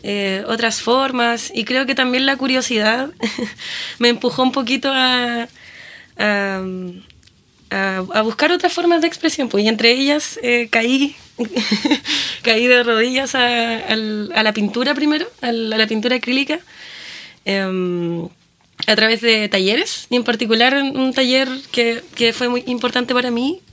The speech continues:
que es el taller de Lucía, Lucía Haristoy, que es una artista de Concepción que ya no es,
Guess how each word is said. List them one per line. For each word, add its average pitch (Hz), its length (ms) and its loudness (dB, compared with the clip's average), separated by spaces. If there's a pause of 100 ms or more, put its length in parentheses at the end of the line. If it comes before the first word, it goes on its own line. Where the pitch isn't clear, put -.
(120)
que 226 180 -2
es 226 220 -4
el 214 340 -2
taller 208 340 -2
de 208 240 -2
Lucía, 226 400 -4 (760)
Lucía 233 340 0
Haristoy, 247 400 -4
que 269 120 0
es 247 40 2
una 254 140 2
artista 247 260 -4
de 262 80 0
Concepción 247 420 -4
que 262 280 0
ya 254 340 0
no 240 280 -2
es, 226 140 -6